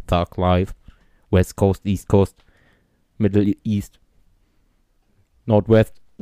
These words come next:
<laughs> Das ist doch das Kind von Kanye West, Alter. <laughs> Kann sein Kind. Egal. So, aber wie gesagt, ihr seid herzlich eingeladen. Immer gerne. Schreibt mich einfach an auf Instagram. Und dann machen wir mal einen Podcast-Termin aus. Das wollte ich jetzt nur mal, noch mal so sagen. War ein ziemlich langer Monolog.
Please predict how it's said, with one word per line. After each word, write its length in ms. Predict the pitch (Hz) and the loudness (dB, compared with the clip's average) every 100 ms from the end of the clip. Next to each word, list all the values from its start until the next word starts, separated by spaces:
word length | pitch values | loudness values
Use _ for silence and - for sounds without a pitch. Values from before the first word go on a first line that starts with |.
| - | 2
<laughs> 100 | 202 185 233 - 480 - _ | 2 6 6 4 0 -16 _
Das 100 | 110 | -6
ist 60 | 117 | -2
doch 60 | |
das 120 | 104 - | -2 0
Kind 200 | 120 110 | 0 0
von 160 | 104 | 0
Kanye 320 | - 135 139 | 2 4 4
West, 240 | 113 104 82 | 2 0 -6
Alter. 240 | 73 143 - - - | -6 -6 -2 0 0
<laughs> 300 | - - - | -2 -20 -6
Kann 180 | 113 107 | -2 0
sein 140 | 104 | -2
Kind. 160 | - 110 - | -2 -6 -4
Egal. 320 | 113 110 104 85 - - - | 2 4 4 2 -6 -18 2
So, 180 | 120 | 4
aber 240 | - 117 110 | 4 2 0
wie 80 | 120 | 0
gesagt, 320 | 107 113 - | 2 2 2
ihr 80 | 95 | 2
seid 180 | 101 | 2
herzlich 280 | 104 104 104 | 2 0 -2
eingeladen. 400 | 107 110 107 107 - - _ - | -2 2 2 2 -4 -20 _ -4
Immer 260 | - 120 | 4 4
gerne. 360 | 101 110 117 110 - - _ _ _ _ _ - | 6 6 6 2 -4 -20 _ _ _ _ _ -10
Schreibt 320 | - 110 - | 0 0 0
mich 120 | 92 101 | -2 -2
einfach 240 | 98 - | -2 -2
an 220 | 101 107 - | -2 -4 -8
auf 200 | - 107 | -8 -6
Instagram. 500 | 98 101 - 95 95 _ _ _ _ _ | -4 -4 -2 -4 -4 _ _ _ _ _
Und 160 | 92 87 | -8 -4
dann 160 | 85 80 | -4 -4
machen 220 | 82 85 | -4 -2
wir 80 | 90 | -2
mal 140 | 92 | -2
einen 80 | 95 | -2
Podcast-Termin 720 | 147 143 170 - 85 78 71 | -4 -2 -6 -6 -10 -10 -12
aus. 120 | 73 | -14
Das 220 | - 87 | -12 -6
wollte 100 | 110 - | -6 -2
ich 60 | |
jetzt 160 | 113 - | -4 0
nur 80 | 110 | 2
mal, 200 | 107 - _ - | 2 0 _ -6
noch 80 | 107 | 0
mal 160 | 107 95 | 0 0
so 100 | 95 | 0
sagen. 320 | 92 90 80 - _ | 2 0 -4 -16 _
War 140 | 95 104 | -6 -6
ein 60 | |
ziemlich 260 | - 113 104 | -4 -4 -2
langer 200 | 104 104 | -2 -2
Monolog. 460 | 104 98 95 90 | 0 2 2 0